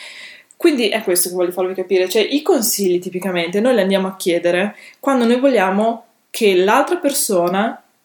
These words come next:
ci rafforzi, ci approvi quello che noi crediamo essere già la soluzione. Semplicemente noi spesso abbiamo bisogno di questo, diciamo,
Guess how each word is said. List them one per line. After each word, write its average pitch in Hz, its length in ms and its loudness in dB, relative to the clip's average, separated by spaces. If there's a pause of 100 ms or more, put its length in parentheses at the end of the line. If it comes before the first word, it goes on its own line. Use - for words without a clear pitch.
(180)
ci - 260 0
rafforzi, 208 1120 0 (220)
ci - 180 0
approvi 208 800 -2 (440)
quello 202 220 2
che 214 120 -4
noi 185 160 -2
crediamo 170 380 -6
essere 190 340 -2
già 170 480 -2
la 196 140 -2
soluzione. 175 640 -8 (680)
Semplicemente 214 560 -2
noi 202 140 2
spesso 190 360 -2
abbiamo 185 220 -2
bisogno 190 340 0
di 185 120 -2
questo, 190 480 2
diciamo, 185 600 -2